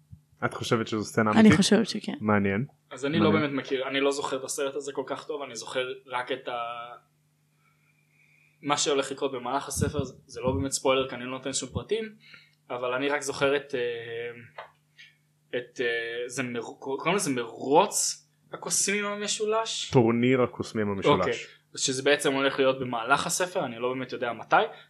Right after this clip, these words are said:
Speaker 3: וזה הקטעים היחידים שאני באמת זוכר מהסרט. עוד פעם, אני את הסרט הזה ראיתי לפני עשור,
Speaker 2: נו.
Speaker 3: בערך, בערך,
Speaker 1: מהמם.
Speaker 3: שזה גם,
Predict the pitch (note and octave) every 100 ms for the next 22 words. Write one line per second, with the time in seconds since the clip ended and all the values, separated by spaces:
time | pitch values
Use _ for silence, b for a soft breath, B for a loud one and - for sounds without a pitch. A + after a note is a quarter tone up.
0 | - B2+ D3+ E3+ - B2 - - - C#3+
1 | D3+ E3+ D3 C3 C3+ C3+ D3+ C#3+ C3 B2
2 | B2+ C3 B2+ C3 - C3 C3+ B2 - C#3+
3 | D#3+ A3+ - _ _ _ _ _ _ _
4 | _ _ _ _ - C3+ C3+ B2 A#2+ C3
5 | C3 C3+ B2+ - - - - D3 D3 C#3+
6 | B2+ C#3+ C3+ C3+ C3+ C3 B2 C#3 C3+ C3+
7 | C3 - - - - - C#3+ E3 G#3+ -
8 | A3+ A3 A3 A3 F3 C#3+ D#3 F#3+ C#4 -
9 | - - b b b b - A#3 A#3 A#3
10 | - A3 - C3 C#3+ D3+ F#3+ A3 - -
11 | _ _ B2 A#2 C3 B2 B2+